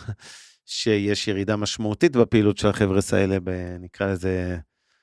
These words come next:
אה, אירועים, אה, בעייתיים, אה, עם אלימות וחסימות קיבוצים וכל מיני דברים ש-,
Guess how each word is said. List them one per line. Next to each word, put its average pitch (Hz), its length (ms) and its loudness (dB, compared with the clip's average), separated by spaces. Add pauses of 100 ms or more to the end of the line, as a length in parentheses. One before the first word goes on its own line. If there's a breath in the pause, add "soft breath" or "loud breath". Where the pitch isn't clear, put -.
(380)
אה, 92 440 -6
אירועים, 117 520 2
אה, 101 120 2
בעייתיים, 104 760 2
אה, 95 160 2
עם 95 180 -4
אלימות 104 540 -2
וחסימות 98 520 -6
קיבוצים 107 680 -2
וכל 101 180 -4
מיני 95 100 -4
דברים 95 280 -6
ש-, - 120 -10